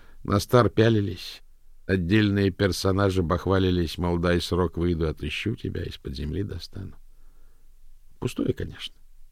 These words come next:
Только Винсент этого стерпеть не мог. Тем более, что не про одну Стар шла речь, детям тоже угроза. И он запретил Стар приезжать к нему.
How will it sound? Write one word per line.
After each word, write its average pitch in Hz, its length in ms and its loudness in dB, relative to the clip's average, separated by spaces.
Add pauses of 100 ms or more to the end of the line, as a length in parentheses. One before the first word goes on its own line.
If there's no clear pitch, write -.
(100)
Только 98 280 0
Винсент 98 560 2
этого 90 260 -2
стерпеть 80 500 -6
не 80 80 -10
мог. - 340 -16 (840)
Тем 120 200 6
более, 127 280 10
что 110 340 4 (240)
не 120 160 4
про 123 260 4
одну 131 220 6
Стар 123 360 2
шла 87 240 -2
речь, 95 400 0
детям 85 500 2
тоже 73 320 -4
угроза. 71 500 -6 (1700)
И 76 60 -4
он 85 140 2
запретил 80 600 -2
Стар 71 300 -8
приезжать 71 540 -8
к - 120 -18
нему. 73 180 -14